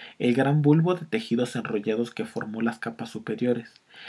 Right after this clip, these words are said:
El hecho de que el cerebro pensante surgiera del emocional es muy revelador con respecto a la relación que existe entre pensamiento y sentimiento.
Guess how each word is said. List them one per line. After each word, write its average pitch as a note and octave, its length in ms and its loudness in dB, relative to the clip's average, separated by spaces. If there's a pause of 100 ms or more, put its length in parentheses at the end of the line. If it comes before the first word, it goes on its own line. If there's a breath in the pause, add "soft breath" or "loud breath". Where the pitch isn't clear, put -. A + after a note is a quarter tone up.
(200 loud breath)
El A2+ 220 6
hecho A#2 220 8
de B2 140 4
que A#2 80 2
el A2+ 80 -2
cerebro A2+ 440 4
pensante G#2 600 -4
surgiera G#2+ 680 -2
del G2 220 -2
emocional A2 640 -6
es A2+ 180 -6
muy A2 220 -4
revelador G#2 640 -2
con A#2+ 160 -6
respecto - 460 -8
a G2+ 40 -2
la G2 100 -2
relación A2+ 520 -4
que A#2 100 -4
existe - 500 -8 (280 loud breath)
entre G2 300 -8
pensamiento G#2 840 -4
y A2+ 120 -10
sentimiento. G2 800 -10